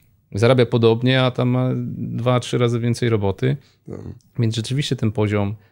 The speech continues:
Speaker 1: e, wolności finansowej to jest coś, co jak ustawimy ze sobą i mamy pod to swoje cele, e, dopasowane, no to tak naprawdę nie musimy się już po prostu martwić o zarabianie pieniędzy, tylko jesteśmy w stanie zacząć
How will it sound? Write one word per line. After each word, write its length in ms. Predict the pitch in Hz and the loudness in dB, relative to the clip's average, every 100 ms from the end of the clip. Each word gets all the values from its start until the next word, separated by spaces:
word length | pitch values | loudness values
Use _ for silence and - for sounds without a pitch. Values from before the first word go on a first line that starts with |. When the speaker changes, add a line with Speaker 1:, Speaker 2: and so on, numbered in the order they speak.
| _ - | _ -8
Speaker 1:
e, 440 | 101 104 98 101 | -2 0 0 -2
wolności 420 | 107 107 107 - 107 | 0 2 2 -2 -4
finansowej 440 | 110 101 110 113 | -2 -2 -2 -2
to 80 | 104 | -4
jest 160 | 101 | -6
coś, 180 | - 113 | -2 -2
co 140 | - 110 | 0 -6
jak 140 | - | -6
ustawimy 440 | - 107 113 110 | -6 -4 0 0
ze 100 | 104 | -2
sobą 400 | 101 101 101 110 | -4 -4 0 0
i 80 | 107 | 0
mamy 240 | 104 101 101 | -2 -2 -4
pod 220 | 104 - | -6 -6
to 80 | 117 | -8
swoje 340 | - 107 104 | -4 -2 -2
cele, 380 | - 98 110 120 - - - _ _ - - | -2 0 0 -2 -8 -20 -20 _ _ -12 -4
e, 1040 | 104 104 104 104 104 104 101 - - - | 0 0 0 -2 -4 -4 -4 -4 -6 -4
dopasowane, 720 | 110 113 120 120 113 110 117 | -2 -2 -2 0 0 2 2
no 120 | 117 | -2
to 120 | 117 - | -4 -6
tak 160 | 110 | -4
naprawdę 380 | 110 117 113 117 | -2 0 0 -2
nie 100 | 113 | -4
musimy 320 | 107 - 117 | -6 -4 -2
się 160 | 110 117 | 0 -2
już 160 | 113 | -2
po 100 | - | -6
prostu 320 | - 113 - 113 | -8 -8 -4 0
martwić 440 | 113 113 - - | 0 0 -6 -6
o 60 | 113 | -4
zarabianie 420 | 110 107 110 110 | -2 0 0 0
pieniędzy, 360 | 110 110 117 | 0 -2 -2
tylko 160 | 117 - | -6 -8
jesteśmy 320 | - 110 120 | -6 -6 -6
w 60 | 113 | -4
stanie 260 | 120 110 | 0 0
zacząć 540 | 110 110 117 117 117 | 2 0 2 0 -2